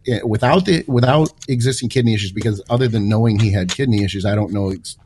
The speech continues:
the specifics of what it is. I don't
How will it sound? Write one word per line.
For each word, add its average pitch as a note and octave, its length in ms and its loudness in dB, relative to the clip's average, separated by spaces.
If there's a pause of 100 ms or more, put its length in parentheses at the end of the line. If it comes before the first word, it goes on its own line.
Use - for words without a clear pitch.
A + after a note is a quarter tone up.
(120)
the F#2+ 120 -8
specifics - 480 -2
of F#2+ 80 -8
what G2+ 160 -2
it F#2+ 80 -2
is. G#2+ 200 -2 (720)
I F3 360 2 (160)
don't D3 320 6